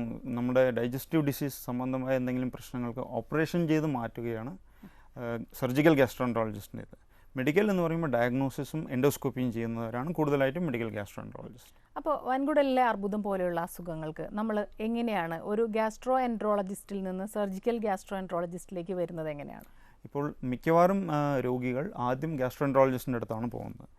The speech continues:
Speaker 1: പിന്നെ ഒരു എൻഡോസ്കോപ്പി അല്ലെങ്കിൽ കൊളോണോസ്കോപ്പി ചെയ്ത ശേഷം ഒരു ഡയഗ്നോസിസ് വന്ന ശേഷം പിന്നെ അത് സർജൻ്റെ അടുത്തോട്ടാണ് റെഫർ ചെയ്യുന്നത്.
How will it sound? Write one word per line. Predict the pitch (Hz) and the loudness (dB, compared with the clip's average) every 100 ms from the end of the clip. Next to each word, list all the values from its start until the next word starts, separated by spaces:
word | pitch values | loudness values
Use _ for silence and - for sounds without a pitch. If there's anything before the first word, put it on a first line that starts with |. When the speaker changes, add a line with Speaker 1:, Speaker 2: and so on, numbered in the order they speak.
| - _ - | -20 _ -8
Speaker 1:
പിന്നെ | 156 196 | -4 0
ഒരു | |
എൻഡോസ്കോപ്പി | 165 135 131 - 113 | 2 2 0 -2 -6
അല്ലെങ്കിൽ | 110 110 131 | -8 -4 -4
കൊളോണോസ്കോപ്പി | 131 131 160 147 160 156 | 2 2 2 0 -2 -4
ചെയ്ത | - 123 131 147 | -4 -2 0 -2
ശേഷം | - 107 - 139 165 - - - 170 | -2 -8 -8 -12 -14 -20 -20 -8 -4
ഒരു | |
ഡയഗ്നോസിസ് | 160 143 143 170 165 180 127 | 6 6 6 2 2 -2 -2
വന്ന | 120 113 | -2 -4
ശേഷം | 113 110 - 165 - - - | -8 -14 -12 -14 -16 -20 -8
പിന്നെ | 147 220 | -6 -4
അത് | 202 | -4
സർജൻ്റെ | 165 127 127 139 135 | -4 -4 0 2 2
അടുത്തോട്ടാണ് | 120 113 113 127 165 240 127 | 0 -2 -4 -4 -6 -6 -6
റെഫർ | 123 127 | 0 0
ചെയ്യുന്നത്. | 107 95 110 | 0 -6 -10